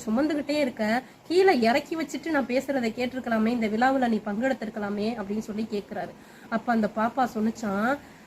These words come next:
"அஹ், சாமி, இது என் தம்பி, இது என்னுடைய சொந்த தம்பி,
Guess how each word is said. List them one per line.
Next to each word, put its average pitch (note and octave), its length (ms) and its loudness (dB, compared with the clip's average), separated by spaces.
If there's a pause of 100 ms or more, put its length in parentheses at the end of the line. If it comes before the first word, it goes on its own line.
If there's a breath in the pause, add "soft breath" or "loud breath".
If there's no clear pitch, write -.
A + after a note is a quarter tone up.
(100)
"அஹ், A3 480 4
சாமி, E4 400 4
இது C#4 180 8
என் B3 240 6
தம்பி, G4 460 6 (800)
இது B3 320 4
என்னுடைய B3+ 400 6
சொந்த D#4 360 4
தம்பி, C#4+ 500 4